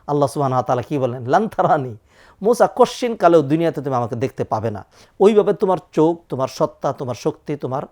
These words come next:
ব্যক্তিত্ব, তোমার বডি ওইভাবে তৈরি করা হয়নি।" আল্লাহ সুবহানাহু ওয়া তাআলা, আল্লাহু আকবার, আল্লাহ সবচেয়ে বড়, আল্লাহকে দেখার মতো সেই যোগ্যতা আমাদের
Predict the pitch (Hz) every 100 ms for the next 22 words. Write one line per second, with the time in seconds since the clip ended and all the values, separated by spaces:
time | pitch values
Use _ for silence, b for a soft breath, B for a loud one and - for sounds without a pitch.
0 | b b b - 135 147 - 156 - 180
1 | 226 - 135 131 123 135 160 226 240 226
2 | 262 - 226 214 214 - 160 120 117 107
3 | 104 _ b b _ 151 165 165 156 143
4 | 143 - 143 147 143 165 160 170 156 -
5 | - 262 269 240 - b b - 208 214
6 | 208 - - _ - 254 196 151 120 b
7 | b b 165 180 190 185 143 170 175 170
8 | 180 175 170 139 151 147 165 139 127 131